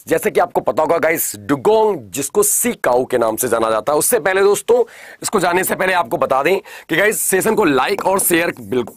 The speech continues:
करना बिल्कुल नहीं भूलना आप, आप लोगों ने। और दोस्तों, जो हमारे नए दोस्त हैं, वो चैनल को सब्सक्राइब करके बेल आइकन प्रेस कर लेंगे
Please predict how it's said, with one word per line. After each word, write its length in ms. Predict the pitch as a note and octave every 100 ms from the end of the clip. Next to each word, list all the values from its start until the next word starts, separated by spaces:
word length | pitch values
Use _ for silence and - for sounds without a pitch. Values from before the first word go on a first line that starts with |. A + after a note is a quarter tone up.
| -
करना 240 | C3+ D3
बिल्कुल 300 | C3+ B2 C#3+
नहीं 140 | D3
भूलना 280 | D#3 C#3+ D3+
आप, 160 | C#3+ - _ _ _ _ _ _ _ _ _ -
आप 180 | C#3 C#3
लोगों 180 | C#3+ D#3+
ने। 180 | F#3+ - - -
और 80 | -
दोस्तों, 260 | E3+ A#3
जो 100 | A3
हमारे 200 | G#3+ A3
नए 160 | G#3 G3+
दोस्त 280 | G3+ G#3 -
हैं, 80 |
वो 100 | A#3
चैनल 220 | A#3 F3+ E3
को 120 | G#3
सब्सक्राइब 560 | - G3 - E3 E3
करके 240 | - F#3+ -
बेल 180 | D#3 C#3
आइकन 240 | C#3 D3
प्रेस 180 | C#3 C3
कर 120 | D3+
लेंगे 340 | C3+ C#3 F#3+